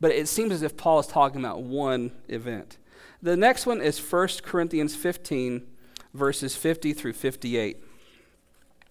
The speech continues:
I'm just gonna have to leave it there for tonight. That is the chapter on the resurrection. First Corinthians fifteen, verses fifty through fifty-eight. That's where Paul says,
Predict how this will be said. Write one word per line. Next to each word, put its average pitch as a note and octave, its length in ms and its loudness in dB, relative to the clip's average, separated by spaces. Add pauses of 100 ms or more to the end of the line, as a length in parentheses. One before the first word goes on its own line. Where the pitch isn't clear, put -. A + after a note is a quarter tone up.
(120)
I'm A2 140 -6
just G#2+ 140 -12
gonna A#2 140 -6
have A2+ 180 -6
to A2 60 -10
leave G#2+ 240 -4
it - 100 -10
there A2 180 0
for - 140 -8
tonight. G#2 380 -6 (540)
That E3 180 6
is E3 80 2
the D3+ 100 -2
chapter D3+ 640 2
on A2+ 500 0 (400)
the A2+ 120 -6
resurrection. A2 640 -4 (500)
First C#3+ 380 -2
Corinthians C3+ 460 -2
fifteen, A#2+ 680 -6 (400)
verses A#2+ 400 -4
fifty C3+ 380 -2
through A#2 200 -10
fifty-eight. A2+ 520 -6 (360)
That's D#3+ 380 4
where E3 100 2
Paul D#3+ 360 6
says, A#2+ 580 -2